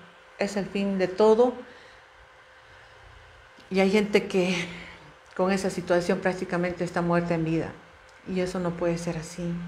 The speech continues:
Por eso vamos a hablar de lo que es la actitud frente a este tipo de circunstancias. Entonces, hagamos eso, ejercicio físico, para precisamente nosotros vivir una vida sana, tener una calidad de vida.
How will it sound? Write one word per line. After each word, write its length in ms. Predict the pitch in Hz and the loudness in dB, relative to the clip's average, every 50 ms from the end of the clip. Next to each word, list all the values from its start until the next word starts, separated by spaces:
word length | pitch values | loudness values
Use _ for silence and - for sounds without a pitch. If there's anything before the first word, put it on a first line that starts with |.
| - - | -12 -4
Por 100 | - 190 | 0 2
eso 220 | 190 185 175 190 180 175 | 2 2 2 0 0 0
vamos 300 | 185 180 180 185 180 185 | 0 0 0 -2 0 0
a 40 | 175 | 0
hablar 300 | 165 170 170 165 160 160 | 4 4 4 4 4 2
de 100 | 165 160 | 2 2
lo 160 | 156 156 156 | 2 0 -2
que 100 | - 165 | -2 -4
es 100 | 165 165 | -4 -4
la 80 | 165 | -6
actitud 420 | 165 - - - - - 180 180 175 | -6 -8 -12 -18 -6 -4 -4 -4 -4
frente 500 | 175 170 165 165 170 170 180 175 170 170 - - - - - - - - - - - - - | -2 -2 -2 -2 0 0 0 0 0 0 -6 -12 -16 -18 -20 -20 -20 -20 -20 -20 -20 -2 4
a 120 | 175 180 | 4 4
este 200 | 180 180 180 - | 6 4 2 -4
tipo 300 | 170 - 170 165 - 165 | -6 -6 -6 -4 -2 -2
de 80 | 160 165 | -2 -2
circunstancias. 880 | 165 - 170 - - 175 170 170 - 170 165 165 165 165 - - - - - - - - - - - - - - - - - - - - - - - - - - - - - - | -2 -2 -4 -4 -4 -4 -6 2 4 4 4 4 2 -2 -6 -10 -14 -16 -20 -20 -20 -20 -20 -20 -20 -20 -20 -20 -20 -20 -20 -20 -20 -20 -20 -20 -20 -20 -20 -18 -18 -18 -6 0
Entonces, 680 | 202 196 190 202 208 208 214 202 226 226 233 226 - - - - - - - - - - - - - - | 2 2 6 8 8 8 8 6 4 2 2 2 -2 -8 -14 -18 -20 -20 -20 -20 -20 -20 -20 -20 4 6
hagamos 500 | 196 190 196 202 208 214 214 202 - 214 | 6 8 10 8 8 6 2 0 2 2
eso, 360 | 208 220 220 - 240 240 - - | 2 2 4 2 0 0 0 -2
ejercicio 560 | 185 170 - 180 160 - - 196 185 208 202 196 | -4 -2 -2 -4 -6 -6 -8 -8 -6 -6 -6 -4
físico, 520 | - 214 202 - 220 202 - 220 226 220 - - - - - - - - - - | -4 -6 -4 -4 -6 -4 -2 -4 -4 -4 -6 -12 -14 -14 -14 -14 -14 -16 -18 4
para 320 | - 196 190 185 185 180 180 | 8 8 10 10 10 6 6
precisamente 760 | 180 185 180 - 202 185 - 196 180 180 180 180 180 180 190 | 2 -2 -2 -4 -6 -4 -4 -4 -4 -2 -4 -6 -4 -4 -2
nosotros 640 | 180 180 175 170 - 196 185 - - 190 185 175 165 | -2 -2 -4 -2 -2 -2 -4 -2 -4 -4 -4 -2 -2
vivir 440 | 180 190 180 170 254 320 480 480 381 | -2 -2 2 6 10 10 12 10 10
una 220 | 311 226 185 170 | 6 2 0 -2
vida 300 | 165 185 185 170 160 170 | -2 -2 -2 -2 -2 -2
sana, 400 | 165 - 175 170 165 160 147 - - - - - | -2 -4 -4 -4 -4 -4 -8 -10 -12 -18 -12 -8
tener 540 | - 196 196 202 214 226 269 320 359 392 381 | -4 -2 0 2 4 6 8 8 8 8 8
una 260 | 349 240 196 180 - | 6 4 2 0 0
calidad 420 | - 165 165 170 170 170 170 170 | 0 0 0 2 2 4 4 4
de 100 | 160 156 | 4 4
vida. 400 | 156 175 180 180 175 156 - - | 2 2 -2 0 0 0 0 -2